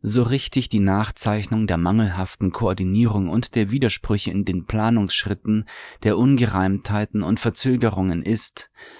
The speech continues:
so verständlich die Kritik an der behäbigen Verwaltung und den aufwendigen Verfahren erscheinen mag,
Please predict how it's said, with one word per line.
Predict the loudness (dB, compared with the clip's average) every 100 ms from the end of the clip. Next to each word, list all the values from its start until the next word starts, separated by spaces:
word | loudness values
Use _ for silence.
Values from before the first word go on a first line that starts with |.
| -14
so | -4 -2
verständlich | 0 -2 0 2 2 0 0
die | -2
Kritik | 0 -2 0 -2 -2 -6
an | -2 0
der | 0
behäbigen | 0 0 0 -2 0 0
Verwaltung | 0 -2 -2 -4 -4 -4 -2
und | -4 -2 -2
den | -2
aufwendigen | -2 -2 2 2 2 0
Verfahren | 0 -2 0 0 0 -2 -4
erscheinen | -6 -4 2 2 2
mag, | -2 -4 -8 -16